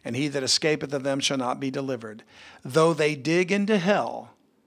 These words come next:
thence shall mine hand take them." They couldn't do that, but even if they could, God would get them. "Though they climb up to heaven, thence will I bring them down." He's saying, "There's nowhere you can get to escape from me." Because Israel was misled by the priesthood and the leaders,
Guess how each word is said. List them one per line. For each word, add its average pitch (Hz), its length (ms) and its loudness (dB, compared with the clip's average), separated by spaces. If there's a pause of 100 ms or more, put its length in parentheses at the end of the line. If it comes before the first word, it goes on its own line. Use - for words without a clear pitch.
(360)
thence 151 380 0
shall 156 260 4
mine 139 300 0
hand 135 320 -2
take 131 240 -4
them." 120 240 -12
They 127 120 -4
couldn't 123 340 -2
do 113 160 -6
that, 120 260 -4
but 127 140 -4
even 135 200 -6
if 110 120 -8
they 120 100 -6
could, 120 380 -8
God 117 200 -6
would 120 120 -8
get 117 140 -8
them. - 160 -20 (360)
"Though 165 220 4
they 165 120 4
climb 165 320 4
up 175 140 2
to 190 120 2
heaven, 208 400 -4 (500)
thence 135 320 0
will 139 120 4
I 131 120 6
bring 139 240 0
them 135 200 0
down." 113 380 -6
He's 135 280 -2
saying, 131 260 0
"There's 123 180 -6
nowhere 143 240 -2
you 139 160 -6
can 135 140 -8
get 131 200 -8 (300)
to 143 100 -4
escape 123 360 -4
from 101 160 -14
me." - 220 -20 (500)
Because 151 320 4
Israel 160 680 2 (320)
was 135 240 -2
misled 143 580 0
by 147 160 2
the 147 100 -4
priesthood 131 500 -2
and 127 140 -4
the 123 60 -6
leaders, 120 560 -6